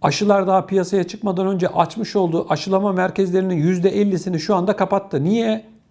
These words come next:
Aşı yok. Aile hekimlerine Paskalya sonrası ne dediler? "Aşı yapacak." dendi.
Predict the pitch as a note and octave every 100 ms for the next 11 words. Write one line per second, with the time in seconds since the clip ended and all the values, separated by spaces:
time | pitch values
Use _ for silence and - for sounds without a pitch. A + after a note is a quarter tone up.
0 | _ _ _ _ - - G#2+ G2 - -
1 | _ _ _ _ - D#3+ G3 G#3 G#3 G#3
2 | G#3+ G3+ G3 G3 F#3 G#3+ G3+ G3+ G#3+ G#3
3 | G#3 G3+ G3 F3 G3+ G3 F3 E3 F#3+ F#3
4 | F#3 F#3 F3+ D3+ F#3+ G3+